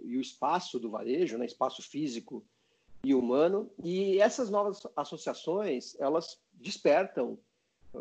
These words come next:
provocam novos desejos e, e, e novas necessidades, né? Então, aspectos como cheiros, eh, materiais, texturas, a percepção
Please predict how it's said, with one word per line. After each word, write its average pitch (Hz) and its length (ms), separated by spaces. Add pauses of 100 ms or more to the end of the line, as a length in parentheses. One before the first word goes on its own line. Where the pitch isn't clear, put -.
provocam 127 720
novos 208 380
desejos 240 560
e, 285 200
e, 226 280
e - 20
novas 233 240
necessidades, 139 800
né? 131 160 (760)
Então, 170 360
aspectos - 640
como 127 800 (240)
cheiros, 120 1400
eh, 113 520
materiais, 139 1080
texturas, 143 1120
a 123 80
percepção 175 920